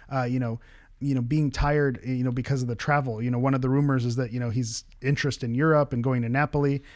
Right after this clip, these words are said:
And, you know, one of the reports is that the travel in M L S took a toll on him.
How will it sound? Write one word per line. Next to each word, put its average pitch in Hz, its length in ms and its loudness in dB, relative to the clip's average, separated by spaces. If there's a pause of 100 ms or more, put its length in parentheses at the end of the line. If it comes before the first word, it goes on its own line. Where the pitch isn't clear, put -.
(120)
And, 123 240 -2
you 123 100 0
know, 127 120 0
one 135 160 2
of 127 40 0
the 127 80 0
reports 135 400 -2
is 120 120 -4
that 117 100 -8
the 123 80 -8
travel 135 560 0
in 135 160 -2
M 127 100 0
L 120 140 -2
S 117 160 -6
took - 220 -8
a 123 60 -4
toll 147 280 0
on 107 140 -4
him. 107 180 -4